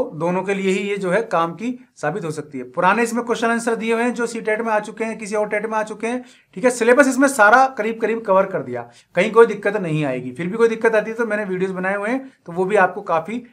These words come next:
हेल्पफुल रहेंगे। तो वो वीडियोज़ एक बार आप जरूर देख लेना ताकि आपको काफ़ी फायदा हो जाए। किताब पढ़ने के बाद और वीडियो देखने के बाद तो कोई भी टॉपिक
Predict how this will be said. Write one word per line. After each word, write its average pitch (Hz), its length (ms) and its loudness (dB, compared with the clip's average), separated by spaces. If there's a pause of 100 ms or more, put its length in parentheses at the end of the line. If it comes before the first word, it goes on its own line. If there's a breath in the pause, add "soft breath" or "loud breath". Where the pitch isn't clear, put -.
(140)
हेल्पफुल 156 300 -4
रहेंगे। 151 320 0
तो - 380 -12
वो 190 220 2
वीडियोज़ 226 380 0
एक 226 80 0
बार 233 120 4
आप 196 160 6
जरूर 156 180 -4
देख 143 160 -4
लेना 185 180 -4
ताकि 185 260 -4
आपको 175 260 -6
काफ़ी 170 260 -4
फायदा 156 200 -2
हो 165 60 -4
जाए। 190 120 0
किताब 180 320 2
पढ़ने 175 220 -2
के 185 100 -6
बाद 185 220 2
और 202 80 -4
वीडियो 175 240 -4
देखने 180 180 -4
के 185 80 -6
बाद 160 220 -4
तो 196 80 -10
कोई 156 200 -8
भी 180 100 -8
टॉपिक 185 380 -8